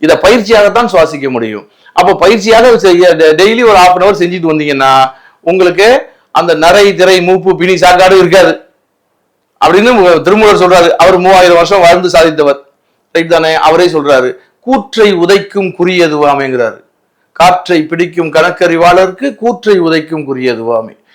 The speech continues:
கூற்றுவன், கூற்றுனா யமன், யமன் வந்தானா எங்கடா வந்தானோ உதைச்சு துரத்தி விடலாங்கிறார்.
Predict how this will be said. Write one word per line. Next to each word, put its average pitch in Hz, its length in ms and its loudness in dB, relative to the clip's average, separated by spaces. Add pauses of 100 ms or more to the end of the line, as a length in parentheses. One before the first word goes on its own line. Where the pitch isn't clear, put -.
(220)
கூற்றுவன், 190 480 -2
கூற்றுனா 254 420 -2 (340)
யமன், 220 280 0 (760)
யமன் 254 240 2
வந்தானா 247 280 2
எங்கடா 247 300 2
வந்தானோ 220 280 2
உதைச்சு 220 320 2
துரத்தி 220 260 -2
விடலாங்கிறார். 214 480 -2